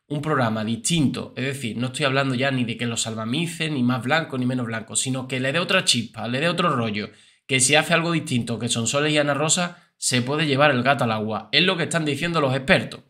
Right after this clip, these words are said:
Así que bueno, vamos a ver. Tarde A R con Ana Rosa Quintana se desploma a un escueto diez por ciento en la última emisión de su primera semana en parrilla. Y ahora lo que estamos viendo es que después de este diez por ciento pelado,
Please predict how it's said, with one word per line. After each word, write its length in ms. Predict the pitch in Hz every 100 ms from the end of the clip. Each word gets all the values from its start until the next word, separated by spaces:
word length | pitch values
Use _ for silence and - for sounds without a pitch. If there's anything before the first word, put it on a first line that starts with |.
| _ _ _ -
Así 260 | 117 147
que 60 | 131
bueno, 260 | 143 117
vamos 280 | 117 127 123
a 20 |
ver. 440 | 131 170 190 - _ _ _ _ _ _ _ - - - - _ _ _ -
Tarde 280 | 135 143
A 60 | 139
R 260 | 151 165 156
con 300 | 143 160 151
Ana 160 | 131
Rosa 260 | 131 143 131
Quintana 380 | 131 123 143 151
se 140 | 156
desploma 460 | 139 135 147 151 151
a 160 | 135
un 120 | 156
escueto 540 | 147 147 156 160 156 151
diez 240 | 127 160
por 220 | 160 135 123
ciento 300 | 151 151 147
en 40 |
la 100 | 123
última 300 | 147 147 135
emisión 400 | 120 123 151 151
de 80 | 123
su 140 | 123
primera 420 | 107 123 151 156
semana 400 | 151 - 123 151
en 140 | 143 127
parrilla. 520 | 131 160 117 101 82 -
Y 120 | 117
ahora 220 | 120 131
lo 120 | 143
que 80 | 135
estamos 320 | 135 131 135
viendo 380 | 135 147 156 123
es 120 | 131
que 100 | -
después 280 | 113 - 123
de 60 | 135
este 180 | 139
diez 180 | 123 135
por 200 | - 117
ciento 380 | - 139 127 120
pelado, 480 | 127 127 135 185